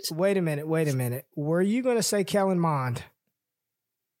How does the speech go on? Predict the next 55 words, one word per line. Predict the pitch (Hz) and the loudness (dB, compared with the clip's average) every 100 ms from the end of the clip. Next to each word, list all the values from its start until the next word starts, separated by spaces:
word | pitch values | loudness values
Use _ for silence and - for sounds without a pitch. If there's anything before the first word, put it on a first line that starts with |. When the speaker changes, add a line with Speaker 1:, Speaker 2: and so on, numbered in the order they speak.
| _ - | _ 0
Speaker 1:
Of | 196 - | 0 0
course | - 277 381 349 | -2 2 2 4
I | 196 | 2
was | 160 | 2
gonna | 135 | 0
say, | 135 135 | -2 0
no, | 135 | 0
I | 107 | 2
was | 170 233 | 2 0
gonna | 320 | 2
go | 185 | 0
Desmond | 131 127 127 113 107 | 2 0 0 0 2
Ritter | 110 98 | 2 2
out | 98 | 2
of | 95 | 2
Cincinnati | 107 - 101 95 85 | 2 2 2 2 0
'cause | 123 | 0
I | 135 | 0
love | 123 104 | 0 2
Speaker 2:
Go | |
Speaker 1:
that | 285 | 2
Speaker 2:
Desmond, | 359 370 381 349 | 2 0 2 2
Speaker 1:
kid. | |
But | 170 143 | 2 4
Speaker 2:
go | 247 | 2
Des-, | 269 311 - | 2 0 0
go | 190 269 | 0 2
Desmond | 302 311 311 294 | 2 0 -2 0
Ritter. | 294 180 - | 0 0 2
Speaker 1:
Well, | 285 | 4
Speaker 2:
Let's | 302 | 4
Speaker 1:
I | |
Speaker 2:
go. | 359 | 4
Speaker 1:
just | 349 320 | 2 2
realized | 330 294 285 | 2 4 4
Trey | 285 254 | 2 0
Lance | 254 311 | 0 0
was | 180 | 0
still | - 180 | 0 2
on | 156 | 2
the | 147 | 0
board. | 135 202 156 | 0 0 0
So | 131 240 | 2 0
was | 240 | 2
Mac | 226 208 | 2 2
Jones | - 202 151 | 2 0 0
and | 135 | 0
Kyle | 190 139 | 2 2
Trask. | - 175 120 | 2 2 2
So | - | 2
that | 202 | 2
would | 294 | 2
be | 240 | 0
really, | 190 180 151 | 0 0 2
I'm, | 208 247 | 2 2